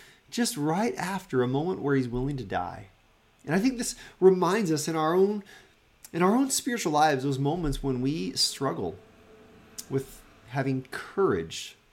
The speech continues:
to do the right thing or to say the right thing or to align ourselves with Christ. But here's where I want us to land. The difference between Peter then and us now is stark. It's drastic. The difference is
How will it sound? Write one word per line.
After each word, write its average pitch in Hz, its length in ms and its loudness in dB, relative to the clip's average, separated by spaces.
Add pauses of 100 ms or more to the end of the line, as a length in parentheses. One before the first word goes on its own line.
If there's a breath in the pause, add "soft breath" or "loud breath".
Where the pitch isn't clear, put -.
(200)
to 160 100 -6
do 151 140 0
the 131 80 2
right 131 260 2
thing 151 260 -4
or 113 100 -2
to 127 80 0
say 175 220 0
the 156 100 0
right 127 240 2
thing 131 220 -4
or 127 100 0
to 143 200 0
align 131 360 0
ourselves 165 340 -4
with 139 160 -16
Christ. - 480 -8 (640 soft breath)
But - 320 -2 (220)
here's 247 340 -2
where 302 160 0
I 240 40 -2
want 147 200 0
us 127 180 -6
to 120 60 -10
land. 101 240 -4 (260 loud breath)
The 135 100 2
difference 160 480 -2
between 147 380 -4
Peter 135 360 -4
then 92 380 -4 (200)
and 107 200 -10
us - 300 -6
now 82 320 -10 (800)
is 104 200 -8
stark. - 680 -8 (240)
It's - 240 -6
drastic. 110 840 -6
The 131 60 -4
difference 160 420 -6
is 95 240 -2